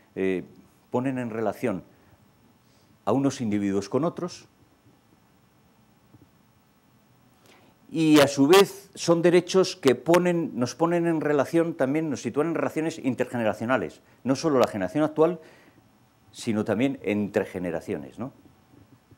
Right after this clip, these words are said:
Y entonces, bueno, pues en el caso del medio ambiente, eh,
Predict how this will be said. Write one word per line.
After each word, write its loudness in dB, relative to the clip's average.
Y -6
entonces, -2
bueno, -2
pues -10
en -6
el -6
caso 2
del 0
medio 0
ambiente, 0
eh, -2